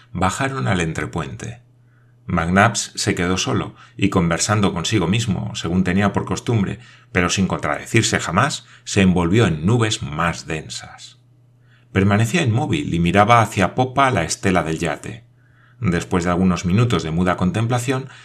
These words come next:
se volvió y se vio delante de un nuevo personaje. Este encuentro hubiera sorprendido al mayor, si al mayor hubiera podido sorprenderle algo, pues el nuevo pasajero le era absolutamente desconocido.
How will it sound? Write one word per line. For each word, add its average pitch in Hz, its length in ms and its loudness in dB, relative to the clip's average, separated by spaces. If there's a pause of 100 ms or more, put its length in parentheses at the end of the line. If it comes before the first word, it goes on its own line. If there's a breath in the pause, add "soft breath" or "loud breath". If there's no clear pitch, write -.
(120 loud breath)
se - 180 0
volvió 98 400 2
y 147 40 0
se 104 180 -2
vio 117 180 2
delante 123 480 0
de 90 160 2
un 107 160 2
nuevo 110 320 0
personaje. 78 720 -6 (640 soft breath)
Este 92 320 -2
encuentro 123 440 0
hubiera 123 340 0
sorprendido 107 600 -2
al 98 120 0
mayor, 120 380 -4 (280 loud breath)
si - 160 -2
al 92 120 6
mayor 95 280 2
hubiera 98 300 4
podido 85 340 0
sorprenderle 80 640 -4
algo, 95 380 0 (260 loud breath)
pues - 180 -4
el 82 100 -4
nuevo 90 320 0
pasajero 110 600 0
le 90 180 -2
era 120 220 0
absolutamente 120 920 0
desconocido. 80 800 -6